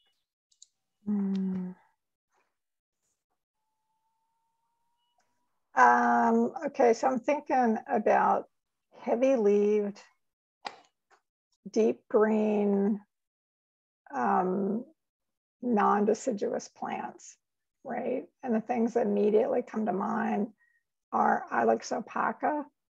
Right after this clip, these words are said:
right, which is the American holly. Um, another one that, uh, of course, it's a tree,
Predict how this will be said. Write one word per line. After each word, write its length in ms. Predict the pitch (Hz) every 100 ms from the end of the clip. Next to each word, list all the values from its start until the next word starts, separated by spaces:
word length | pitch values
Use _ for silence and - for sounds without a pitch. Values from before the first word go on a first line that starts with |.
| _ -
right, 300 | 233 226 -
which 180 | 220
is 120 | 240 247
the 60 |
American 480 | 240 220 214 220 247
holly. 640 | 220 226 214 226 220 226 - _ _ _ _ _ 262
Um, 640 | 240 240 240 233 247 240 226 _ _ _ _ _ _ _ _ _ _ _ _ - - _ _
another 360 | 254 220 220 226
one 640 | 220 214 214 214 208 - 226
that, 320 | 202 - - _ _ _ -
uh, 380 | 247 262 269 262
of 140 | 359 -
course, 280 | - 233 254
it's 180 | -
a 80 | -
tree, 800 | - - 240 226 208 240 247